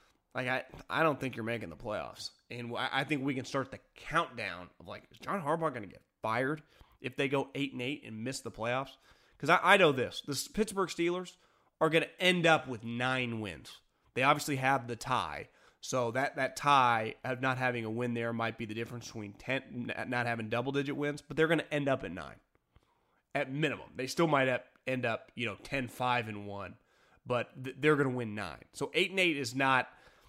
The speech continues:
I don't know how the, the wild card standings will play out because there's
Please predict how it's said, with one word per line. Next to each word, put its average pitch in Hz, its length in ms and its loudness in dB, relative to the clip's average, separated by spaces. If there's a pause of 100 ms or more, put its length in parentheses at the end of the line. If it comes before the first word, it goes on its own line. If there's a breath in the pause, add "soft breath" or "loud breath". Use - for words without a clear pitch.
(1080 soft breath)
I 139 120 -2
don't 139 100 2
know 131 80 0
how 131 380 4
the, 110 640 -4 (160)
the 104 500 -8 (360)
wild 139 360 4
card 151 240 4
standings 151 440 0
will 147 140 0
play 143 240 2
out 139 300 0
because 120 300 -6
there's 110 240 -10